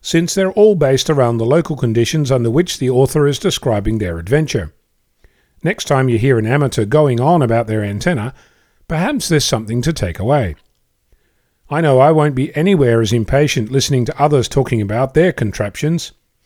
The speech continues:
Final thought. A vertical is a dipole too. The radials are one half and the vertical the other.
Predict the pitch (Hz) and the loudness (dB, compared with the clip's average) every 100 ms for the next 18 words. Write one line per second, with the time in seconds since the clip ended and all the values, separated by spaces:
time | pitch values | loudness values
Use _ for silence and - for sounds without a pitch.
0 | _ _ _ _ - 247 233 160 - 104 | _ _ _ _ -4 -2 0 0 0 -2
1 | 95 - _ _ _ _ - 147 127 208 | -4 -20 _ _ _ _ -4 -2 4 4
2 | 190 147 131 143 - 143 143 - 180 151 | 2 0 0 0 0 0 0 -2 -4 0
3 | 110 104 - 98 98 - 185 170 107 - | -2 -2 -4 -4 -6 -4 0 0 -2 -6
4 | _ _ _ _ _ _ 160 135 190 160 | _ _ _ _ _ _ -2 2 2 4
5 | 139 123 98 131 135 101 104 151 - - | 2 2 0 0 0 -4 -6 -6 -8 -20
6 | _ - 156 135 120 113 107 127 123 151 | _ -6 -4 0 2 2 2 2 4 4
7 | 127 87 | 2 -4